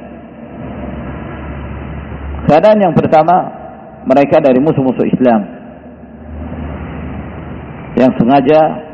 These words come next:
ingin memperburuk citra Islam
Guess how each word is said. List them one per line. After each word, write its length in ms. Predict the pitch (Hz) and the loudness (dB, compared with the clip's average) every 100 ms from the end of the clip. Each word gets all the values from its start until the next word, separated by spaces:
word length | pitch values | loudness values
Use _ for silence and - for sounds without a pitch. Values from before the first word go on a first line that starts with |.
| - - - - - - - - - - - - - - - 131 | -18 -18 -20 -20 -20 -20 -18 -16 -14 -14 -12 -12 -12 -10 -2 4
ingin 480 | 143 156 165 151 147 | 6 6 4 4 4
memperburuk 560 | 143 151 135 185 160 - | 2 2 2 4 4 0
citra 260 | 147 143 | 2 2
Islam 480 | 135 135 147 139 117 | 2 2 4 4 2